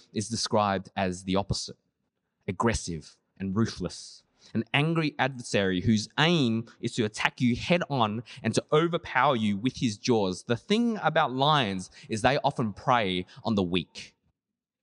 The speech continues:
The mountain lion actually stalks their prey, looking for the weakest, the, the young, the injured,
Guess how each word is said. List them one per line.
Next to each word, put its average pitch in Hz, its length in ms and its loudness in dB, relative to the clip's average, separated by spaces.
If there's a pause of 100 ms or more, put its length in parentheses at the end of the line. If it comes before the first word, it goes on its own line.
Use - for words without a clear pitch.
(480)
The 135 80 2
mountain 143 340 4
lion 98 480 -2
actually 123 300 -2
stalks - 680 -2
their 104 180 2
prey, 90 400 -2 (460)
looking 151 300 0
for 143 100 -4
the 123 80 2
weakest, 127 560 0
the, 117 60 -2
the 110 240 0
young, 113 500 2 (200)
the 117 180 2
injured, 135 480 2